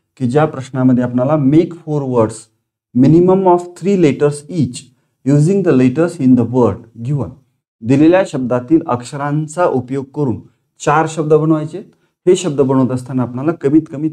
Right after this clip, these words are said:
तीन अक्षरांपेक्षा जास्त असणारे शब्द या ठिकाणी बनवायचे आहेत. तर या ठिकाणी आपण काही शब्द पाहिलेले आहेत, तर बेंचमार्क, बँकिंग, अनबीटेबल आणि ग्रँड डॉट.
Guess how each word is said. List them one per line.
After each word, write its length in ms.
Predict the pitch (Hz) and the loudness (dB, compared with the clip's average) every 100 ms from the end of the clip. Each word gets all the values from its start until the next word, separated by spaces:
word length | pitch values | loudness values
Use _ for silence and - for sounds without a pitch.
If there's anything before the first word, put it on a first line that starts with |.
| 156 | -8
तीन 200 | 175 175 | -10 -10
अक्षरांपेक्षा 1000 | - - 135 131 135 147 - 113 - 139 | -12 -18 -16 -16 -16 -18 -14 -14 -12 -10
जास्त 360 | 127 156 - | -6 -6 -6
असणारे 340 | 117 - 120 120 | -14 -12 -10 -10
शब्द 260 | 120 107 | -12 -14
या 120 | 110 104 | -14 -16
ठिकाणी 320 | - 113 143 | -14 -8 -2
बनवायचे 440 | 156 113 101 92 | 0 2 0 -4
आहेत. 180 | 92 98 _ _ _ _ _ _ | -16 -20 _ _ _ _ _ _
तर 60 | 127 | 2
या 80 | 143 | 2
ठिकाणी 320 | 139 151 147 | 2 2 2
आपण 300 | 143 151 156 - | 2 2 2 0
काही 220 | - 151 147 | 0 2 2
शब्द 220 | 151 147 | 2 0
पाहिलेले 420 | 147 147 143 143 | 0 0 0 0
आहेत, 260 | 147 185 - _ _ _ | -2 -6 -14 _ _ _
तर 40 | 123 | 0
बेंचमार्क, 720 | 139 151 151 156 160 180 170 | 4 4 2 2 2 0 -4
बँकिंग, 580 | 117 151 139 135 175 185 | -2 0 0 2 0 0
अनबीटेबल 640 | - 147 139 127 139 135 139 | -2 0 0 -2 -4 -4 -6
आणि 220 | 131 180 - - _ _ 160 | -4 -4 -6 -18 _ _ -2
ग्रँड 380 | 160 175 156 | 2 4 4
डॉट. 220 | 107 85 | 2 -2